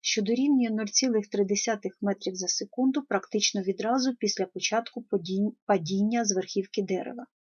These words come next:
На якій відстані від основи дерева впаде насінина, якщо швидкість вітру спрямована горизонтально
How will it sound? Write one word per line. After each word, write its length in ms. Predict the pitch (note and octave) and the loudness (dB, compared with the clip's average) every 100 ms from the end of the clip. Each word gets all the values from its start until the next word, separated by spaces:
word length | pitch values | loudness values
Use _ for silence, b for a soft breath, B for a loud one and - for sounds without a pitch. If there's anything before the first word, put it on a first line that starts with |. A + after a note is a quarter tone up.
| _ b b b - | _ b b b 0
На 100 | G#3 | 2
якій 400 | A3 G#3 D#4 D#4+ | 2 6 6 8
відстані 560 | C4 B3+ - A#3 A3 | 6 2 -2 -2 0
від 200 | G3+ G3 | 0 2
основи 420 | G3+ - C#4 C#4 | 0 4 4 6
дерева 500 | G3+ F#3+ F#3+ F#3 F#3 G3+ B B | 6 4 4 2 -2 -6 B B
впаде 560 | - - G#3+ G3+ G#3 - | -12 2 4 6 2 2
насінина, 720 | G#3 G3+ - F#3 F#3 G#3 B3+ C#4+ B _ | -4 -2 -2 -2 -2 0 0 -2 B _
якщо 340 | A3 G#3+ - A3+ | 0 0 0 0
швидкість 640 | - A3 G3+ - F#3+ - | 2 2 2 -2 -6 -2
вітру 380 | G#3+ C#4+ C#4 C#4+ - | 0 0 0 -2 -2
спрямована 880 | - - G#3+ A3 A3 G3 F#3+ F#3 F#4 | -6 0 0 2 0 0 0 -4 -6
горизонтально 960 | F#3+ G#3 G3 F#3+ F#3 - G3+ A#3+ C#4 | 0 2 2 0 -6 -4 0 4 2